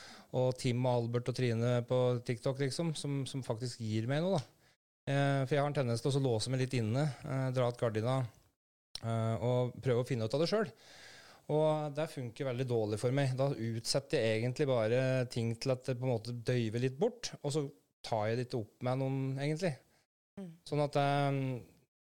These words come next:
Speaker 1: jeg har utfordret meg i dag med å komme hit. Jeg sitter her i, i joggebukse og, eh, har ikke hatt i hårgelé, jeg har briller på huet. Altså, jeg driter egentlig i hvordan jeg ser ut. Jeg er her i ånden og i sjelen og fysisk, og så skal jeg gjøre det beste
Speaker 2: Du
Speaker 1: ut av det.
Speaker 2: ser veldig bra ut.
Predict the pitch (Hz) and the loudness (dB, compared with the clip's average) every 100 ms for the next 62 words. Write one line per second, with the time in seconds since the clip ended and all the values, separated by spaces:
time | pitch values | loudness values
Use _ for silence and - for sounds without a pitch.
0 | _ _ - 151 151 123 139 143 147 131 | _ _ -4 0 0 2 2 2 2 2
1 | 127 135 139 131 135 170 170 147 131 131 | 0 0 0 0 0 0 0 0 0 0
2 | 127 135 135 135 131 131 113 110 117 123 | 2 2 2 0 0 0 -2 -4 -4 -6
3 | - - 170 170 139 139 139 135 135 131 | -4 0 0 0 2 2 2 2 0 0
4 | 127 123 135 - 127 127 113 - 113 139 | 0 0 -2 0 0 2 2 0 2 2
5 | 147 143 131 117 110 127 123 143 135 139 | 2 2 0 -2 0 0 2 2 2 -2
6 | 117 110 120 160 107 110 123 143 127 117 | -2 -2 0 0 0 0 -2 0 0 0
7 | 139 139 123 143 - 104 107 123 135 113 | 0 2 2 0 -2 -2 0 2 0 0
8 | 113 120 147 135 131 123 120 160 - - | -2 -2 0 0 2 2 2 0 -4 -10
9 | - - - - 131 135 135 131 135 151 | -16 -18 -20 -8 -4 -2 -2 0 0 0
10 | 160 - - - 135 127 131 - 127 123 | -2 -4 -12 -10 -8 -6 -4 -2 0 0
11 | 127 120 180 277 - 254 269 254 226 208 | -4 -6 -4 0 0 2 0 0 -2 -2
12 | 190 220 - | -2 -2 -4